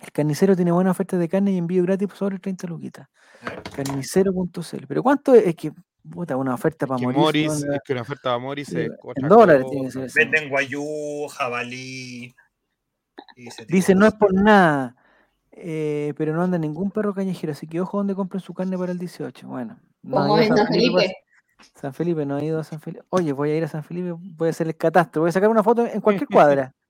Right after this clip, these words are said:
Speaker 3: <laughs>
Speaker 1: a ver cuántos perros hay. Porque, eh, este es
Speaker 2: ¿Vacuno,
Speaker 1: carnicero.
Speaker 2: cerdo, pollo? Sí,
Speaker 1: A ver,
Speaker 2: vacuno,
Speaker 1: vamos,
Speaker 2: cerdo, pollo.
Speaker 1: eh, vamos al vacuno, que es como el que tengo la referencia de precio. A ver, ¿qué me están dando?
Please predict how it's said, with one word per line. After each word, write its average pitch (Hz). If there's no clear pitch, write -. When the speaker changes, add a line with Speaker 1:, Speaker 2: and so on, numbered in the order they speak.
Speaker 3:
<laughs> -
Speaker 1:
a 180
ver 190
cuántos 233
perros 185
hay. 123
Porque, 151
eh, 175
este 196
es -
Speaker 2:
¿Vacuno, 226
Speaker 1:
carnicero. 226
Speaker 2:
cerdo, 277
pollo? 135
Sí, 123
Speaker 1:
A 110
ver, 139
Speaker 2:
vacuno, 226
Speaker 1:
vamos, 247
Speaker 2:
cerdo, 233
pollo. -
Speaker 1:
eh, -
vamos 226
al 233
vacuno, 151
que 160
es 156
como 165
el 151
que -
tengo 165
la 156
referencia 147
de -
precio. -
A -
ver, 143
¿qué -
me 208
están 202
dando? 131